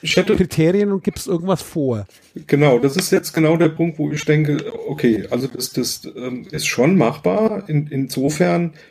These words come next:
Speaker 1: du tatsächlich die Kriterien, das, was du da analysieren willst und was für Ergebnisse zu welchen,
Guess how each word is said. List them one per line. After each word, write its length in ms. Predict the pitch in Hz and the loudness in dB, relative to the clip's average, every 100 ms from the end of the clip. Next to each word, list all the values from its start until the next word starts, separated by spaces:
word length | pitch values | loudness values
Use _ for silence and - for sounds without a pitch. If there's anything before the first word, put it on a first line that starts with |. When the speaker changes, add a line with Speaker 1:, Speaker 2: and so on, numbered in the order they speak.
| _ | _
Speaker 1:
du 120 | 139 | -14
tatsächlich 720 | - 123 117 120 147 165 160 - | -4 -2 0 0 0 0 -2 -4
die 100 | 131 | -10
Kriterien, 920 | - 107 - 107 123 185 214 202 - - _ | -6 -6 0 4 4 4 0 -4 -8 -20 _
das, 220 | - 113 113 | 0 2 2
was 180 | 120 | 2
du 160 | - 165 | 4 4
da 240 | 151 135 - | 4 2 2
analysieren 680 | 139 131 - - 127 127 123 | -2 -2 -4 -4 -2 -2 0
willst 180 | 135 120 | -2 -2
und 140 | 110 | 0
was 180 | 113 - | 0 0
für 400 | - 110 92 - | -2 0 0 -6
Ergebnisse 800 | 87 120 131 151 147 147 139 127 | -8 0 0 4 4 4 -2 -4
zu 140 | 123 | -2
welchen, 560 | 113 131 - 120 107 104 | 0 0 0 -4 -4 -6